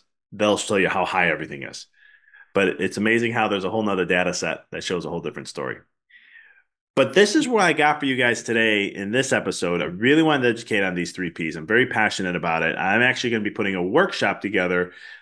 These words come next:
um, that I will be diving deeper into that. So I highly recommend following us, Facebook and Instagram, Little Light Chiro. Um, we'll be sharing, uh, an online workshop to dive deeper into these concepts, kinda show you some visuals and stuff like that.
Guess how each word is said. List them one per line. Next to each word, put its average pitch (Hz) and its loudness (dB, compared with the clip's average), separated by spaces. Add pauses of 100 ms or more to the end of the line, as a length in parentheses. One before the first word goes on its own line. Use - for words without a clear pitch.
um, 87 0 (320)
that 113 2
I 107 2
will 110 4
be 104 -2
diving 98 0
deeper 92 -6
into 101 -6
that. 82 -2
So 98 0
I 87 2
highly 139 4
recommend 131 0
following 117 2
us, 92 -4 (320)
Facebook 135 0
and 127 0
Instagram, 120 0
Little 117 2
Light 123 2
Chiro. 104 0 (320)
Um, 92 2
we'll 104 0
be 104 0
sharing, 117 0
uh, 92 -8
an 113 -6
online 131 2
workshop 107 0 (300)
to 135 -4
dive 120 0
deeper 131 -2
into 117 -4
these 135 -2
concepts, 147 -4 (340)
kinda 101 0
show 107 2
you 98 2
some 85 -8
visuals 120 2
and 85 -10
stuff - -4
like 82 -6
that. 131 0